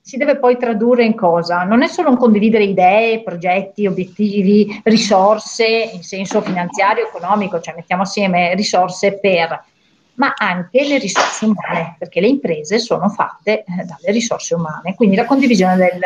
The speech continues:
personale. A tal proposito, la disciplina dei contratti di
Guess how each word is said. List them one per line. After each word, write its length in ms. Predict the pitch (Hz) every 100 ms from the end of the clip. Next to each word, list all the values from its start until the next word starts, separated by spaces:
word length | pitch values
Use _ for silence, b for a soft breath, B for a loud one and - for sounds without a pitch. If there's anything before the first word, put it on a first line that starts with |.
| 180 175
personale. 760 | 208 170 202 196 185 185 190 - b b b _ _ _
A 60 | 185
tal 200 | - 185
proposito, 800 | 190 311 247 220 208 240 247 262 254 -
la 360 | 214 233 202
disciplina 600 | 180 190 185 226 240 180
dei 160 | 180 214
contratti 400 | 196 190 208 269
di 100 | 320